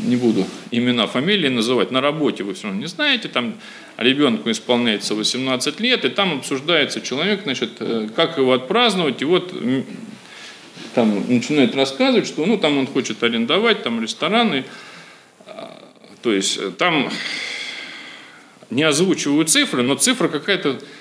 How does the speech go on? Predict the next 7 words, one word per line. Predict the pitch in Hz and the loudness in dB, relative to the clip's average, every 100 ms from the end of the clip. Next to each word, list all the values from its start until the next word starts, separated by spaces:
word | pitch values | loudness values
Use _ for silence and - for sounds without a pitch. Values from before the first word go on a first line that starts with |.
| - - | -20 -4
такая, | 147 151 151 117 101 95 - - - - 117 - | -4 0 2 2 2 -2 -6 -14 -16 -10 -12 -10
э, | - 110 - - - 104 90 98 | -10 -10 -10 -16 -16 -16 -14 -2
очень | 156 - 127 | -2 -2 -2
большая, | 151 175 - 156 90 | -2 -2 0 0 0
скажем | - 95 92 | -2 -4 -4
так, | 101 214 214 - - - | 0 0 0 -4 -12 -6
которую | - 113 180 156 107 - | -4 2 4 4 2 -2